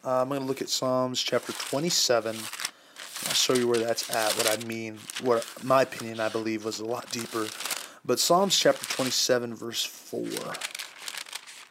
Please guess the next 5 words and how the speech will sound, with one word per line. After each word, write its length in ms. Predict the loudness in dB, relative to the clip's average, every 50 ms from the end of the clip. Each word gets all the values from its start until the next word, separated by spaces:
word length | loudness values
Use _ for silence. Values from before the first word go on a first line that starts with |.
| -14 -14 _ _ _ -20 -20 -20 -20 -18 -18 -18 -20 -20 _ _ _ _ _ -20 -20 -20 -20 -18 -16 -14 -12 -10 -10 -10 -12 -12 -14 -14 -14 -14 -16 -16 -18 -18 -20 -18 -12 -10 -10 -8 -6
And 120 | -2 -2 0
it 100 | 2 4
says, 460 | 6 6 8 6 6 4 2 0 -2 -6 -14 -20 -20 -20 -20 -20 -20 -20 -20 -20 -20 -20 -20 -20 -20 -20 -20 -20 -20 -20 -20 -20 -20 -20 -20 -20 -20 -20 -20 -20 -20 -20 -20 -20 -20 -20 -20 _ _ _ _ -20 _ _ _ -20 -20 _ -16 -8
"One 340 | 0 6 8 8 8 8 6
thing 440 | 6 6 6 8 6 4 2 -2